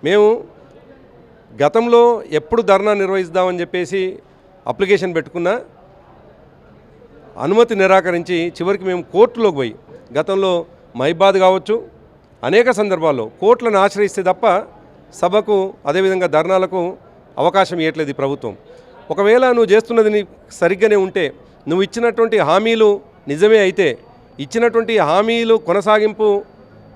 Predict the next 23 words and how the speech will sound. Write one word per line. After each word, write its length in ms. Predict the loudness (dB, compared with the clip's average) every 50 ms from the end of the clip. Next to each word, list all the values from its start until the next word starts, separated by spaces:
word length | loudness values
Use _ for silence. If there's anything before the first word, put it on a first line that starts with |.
| -4 0
జరుగుతున్నట్లయితే 720 | 0 2 2 0 -2 -2 -2 -2 -2 -2 -2 -2 -2 0 -2 -2 -2 -4 -10 -20 -20 -20 _ -20 -20 _ _ _ -6
నీకు 140 | -6 -6 -4 0 0
భయం 200 | 0 2 2 2 0
ఎందుకు 180 | 0 -2 -4 -4 -4
అని 100 | -4 -4 -4 -4
అడుగుతా 240 | -4 -4 -4 -4 -4 -2
ఉన్నాం. 200 | -2 -4 -6 -8 -12 -18 -20 -20 -20 -20 -20 -20 -20 -20 -20 -12 -6 -4
నల్గొండ 300 | -2 0 2 2 2 2 0
జిల్లాలో 280 | 2 2 2 4 2 0 0 0
జరిగినటువంటి 600 | 0 0 0 0 -2 -2 -4 -6 -4 -4 -4 -4 -4 -6 -8 -12 -20 -20 -20 _ -20 _ -10 -6 -2
అనేక 240 | 2 4 4 4 4 2 -2
రకాల 240 | 0 2 2 2 2 0 -4 -6 _ _ _ -16 -14
ఇచ్చినటువంటి 440 | -6 -4 -2 -2 -2 -2 -2 0 2 2
హామీలు, 320 | 2 0 -2 -4 -4 -6 -10 -12 -14 -14 -8
ఇద్దరు 240 | -4 -4 -2 -2 -2 -2
మంత్రులు, 360 | -2 -4 -4 -2 0 0 -2 -2 -6 -12 _ _ _ _ -6 -2 0
దాదాపుగా 440 | 2 4 2 2 2 2 0 2 0 0 -2 -12 -20 -20 -20 -20 -20 -20 -20 -20 -20 -20 -20 -20 -20 -16 -8 -4
తొమ్మిది 240 | -2 0 2 2 2 0
మంది 120 | -2 -2 -2 -2 0
ఎమ్మెల్యేలని 440 | 0 2 2 2 2 2 2 0 -2 -4 -6 -6 -4
మేము 160 | -2 0 0 -2 -2 -2 -2
ఇవాళ 160 | -2 0 0 0
అడగదలుచుకున్నాం. 600 | 0 0 -2 -2 -4 -6 -8 -6 -4 -4 -4 -6